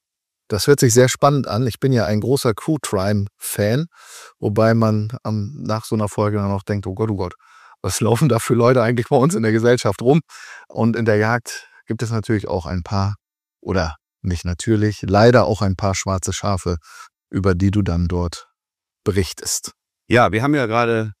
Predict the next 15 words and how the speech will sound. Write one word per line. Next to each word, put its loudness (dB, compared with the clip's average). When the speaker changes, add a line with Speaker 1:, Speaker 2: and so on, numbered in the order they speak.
Speaker 2:
aktuell 0
einige 2
solcher -4
Fälle -2
leider -2
in -4
der -2
Öffentlichkeit. -6
Und 2
auch -4
darüber 2
werden 0
wir 0
sprechen -4
und -6